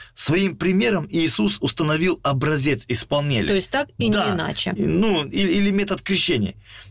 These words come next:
Speaker 1: Иисус не был, э, крещён младенцем.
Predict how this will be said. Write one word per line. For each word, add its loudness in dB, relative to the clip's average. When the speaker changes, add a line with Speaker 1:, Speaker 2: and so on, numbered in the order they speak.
Speaker 1:
Иисус 0
не 2
был, 0
э, 0
крещён 0
младенцем. 0